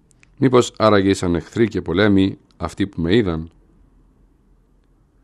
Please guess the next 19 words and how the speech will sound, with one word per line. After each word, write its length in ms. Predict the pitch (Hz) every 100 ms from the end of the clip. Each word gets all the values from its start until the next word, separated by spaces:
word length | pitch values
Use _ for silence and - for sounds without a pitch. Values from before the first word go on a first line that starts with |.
| _ _ _ -
Διότι 260 | 107 110
εξίσου 360 | 104 - 135 120
φοβούνται 540 | 95 85 107 98 90
και 280 | 90 - 95
τα 180 | - 71
δύο. 420 | 71 73 65 - _ _ _ _ _ _ _ _ _ _ _ _ _ _
Τους 220 | - 82
μεν, 360 | 85 98 113 - _ _ _ _ _ _ _ _ _ _
επειδή 480 | - 85 90 95 98
θα 180 | 95 87
τους 260 | 87 78 - _
περιφρονήσουν 920 | 85 80 - 80 92 101 - 73 78 _ _ _ _ _ _ _ _ _ _ _ _
και 120 | - 92
θα 120 | 92
κάνουν 300 | 107 104 98
μεγαλύτερη 540 | 90 90 110 95 85
την 100 | 78
ντροπήν 420 | 78 78 - 117
τους, 340 | - 87 -